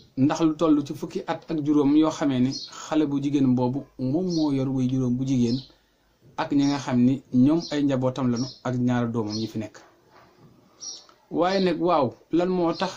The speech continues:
yaay jooju suur doomam bu jigéen boobu, abandonné ko depuis juróom benn at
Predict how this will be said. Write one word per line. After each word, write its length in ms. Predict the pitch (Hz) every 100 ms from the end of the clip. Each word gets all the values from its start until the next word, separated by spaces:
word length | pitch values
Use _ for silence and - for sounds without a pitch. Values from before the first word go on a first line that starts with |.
| - -
yaay 300 | 165 156 156
jooju 320 | 160 147 165 -
suur 380 | - - 190 185
doomam 260 | 170 170 165
bu 80 | 170
jigéen 300 | 170 160 139
boobu, 260 | 135 123 135 - - - - - - -
abandonné 480 | 165 170 170 160 156 143
ko 80 | 151
depuis 380 | 160 - 151 165 - - 131
juróom 240 | 147 180 165
benn 260 | 151 156 160
at 120 | 156